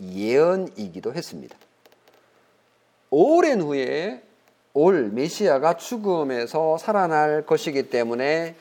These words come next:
소망이 있었고 희망이 있었다라는 고백이기도 한 겁니다.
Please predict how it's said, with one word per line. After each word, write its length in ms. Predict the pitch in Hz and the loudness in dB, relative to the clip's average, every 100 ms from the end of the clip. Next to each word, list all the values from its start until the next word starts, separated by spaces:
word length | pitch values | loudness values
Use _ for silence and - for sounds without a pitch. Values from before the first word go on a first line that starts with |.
| _ _ _ - _ _ | _ _ _ -20 _ _
소망이 600 | - 139 143 147 147 135 | -4 0 4 4 2 0
있었고 460 | 127 120 - 156 | 2 0 2 0
희망이 500 | 185 262 247 220 196 | 0 2 4 2 0
있었다라는 840 | 190 208 208 - 165 165 175 220 262 - - - - - - | -2 -2 0 2 2 4 2 0 -4 -10 -20 -20 -18 -18 0
고백이기도 1160 | 143 143 156 156 - 196 151 110 110 139 202 196 - - _ | 2 4 2 0 -4 -2 -2 -2 -2 -2 -4 -10 -16 -16 _
한 200 | _ 220 | _ -2
겁니다. 300 | 170 - - | 0 -2 -8